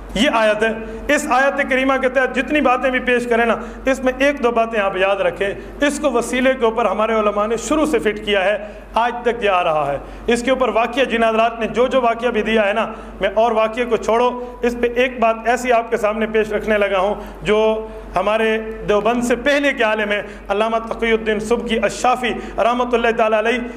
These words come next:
شفاء السقام میں اسی بات کی بات کو وضاحت کرتے ہوئے انہوں نے اس آیت سے استدلال کیا ہے، والاحاد-، یہ صفحہ نمبر آٹھ پہ، "والاحادیث والاثار فی ذالک اکثر من ان تحصر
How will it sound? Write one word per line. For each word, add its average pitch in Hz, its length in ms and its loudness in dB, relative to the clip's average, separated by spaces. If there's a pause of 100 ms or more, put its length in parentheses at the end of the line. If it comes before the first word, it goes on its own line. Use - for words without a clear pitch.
(520)
شفاء 226 320 2
السقام 240 680 0
میں 277 120 2 (320)
اسی 311 240 0
بات 240 300 2
کی 247 60 -4
بات 226 280 2
کو 233 60 0
وضاحت 220 400 2
کرتے 214 240 0
ہوئے 208 240 2 (200)
انہوں 226 200 2
نے 233 140 0
اس 311 140 0
آیت 233 280 2
سے 233 80 2
استدلال 214 580 0
کیا 202 220 2
ہے، 220 100 2 (280)
والاحاد-، 208 520 0
یہ 214 100 -2
صفحہ 220 260 0
نمبر 214 200 2
آٹھ 226 220 2
پہ، 190 120 0 (280)
"والاحادیث 214 800 0
والاثار 214 640 0
فی 208 100 -2
ذالک 208 320 -2 (100)
اکثر 233 280 0
من 214 160 0 (100)
ان 180 80 -2
تحصر 233 340 0